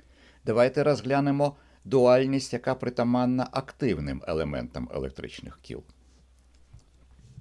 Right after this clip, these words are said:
Отут перед вами два слайди попередньої лекції,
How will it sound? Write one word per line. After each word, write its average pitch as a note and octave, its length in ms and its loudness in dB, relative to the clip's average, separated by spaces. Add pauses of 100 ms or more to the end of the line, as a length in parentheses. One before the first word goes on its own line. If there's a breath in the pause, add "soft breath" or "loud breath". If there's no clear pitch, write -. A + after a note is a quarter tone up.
(280)
Отут A3 300 0
перед G#3+ 240 4
вами F#3+ 280 2
два F3+ 200 2
слайди F3+ 400 0
попередньої D3 680 2
лекції, C#3 560 0